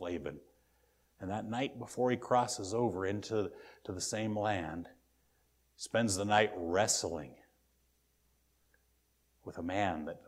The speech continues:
had confronted him. They wrestle through the night, and finally the sun's about to rise, and the man puts his hip out of joint, right?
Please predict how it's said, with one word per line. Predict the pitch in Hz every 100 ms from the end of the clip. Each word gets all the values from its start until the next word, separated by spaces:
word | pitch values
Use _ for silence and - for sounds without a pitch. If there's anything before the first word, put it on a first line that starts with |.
| - -
had | 92
confronted | - - - 92 90 67
him. | - - _ _ _
They | -
wrestle | 180 226 - 120 95
through | 139 131
the | 117
night, | 123 139 113
and | 98
finally | - - 143 156 117
the | 101 101
sun's | 147 151
about | 117 120 -
to | 110
rise, | 110 127 123 107 104 - - - - _ _ - - _ -
and | 85
the |
man | 92 110 95 80 -
puts | 160 -
his | 87 -
hip | 143 -
out | 92
of | 78
joint, | 76 73 71
right? | 85